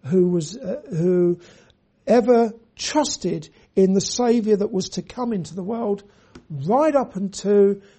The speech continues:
the very last person that will be saved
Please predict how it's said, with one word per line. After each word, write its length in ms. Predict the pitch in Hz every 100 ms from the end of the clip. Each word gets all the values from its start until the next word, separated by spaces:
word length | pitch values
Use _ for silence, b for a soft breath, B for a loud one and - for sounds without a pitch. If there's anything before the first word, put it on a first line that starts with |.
| _
the 100 | 185
very 420 | 131 185 233 240
last 380 | 233 202 196 -
person 580 | 196 196 175 165 165 156 b b -
that 200 | 190 202
will 240 | 202 233
be 160 | 208 214
saved 640 | - 233 190 156 147 120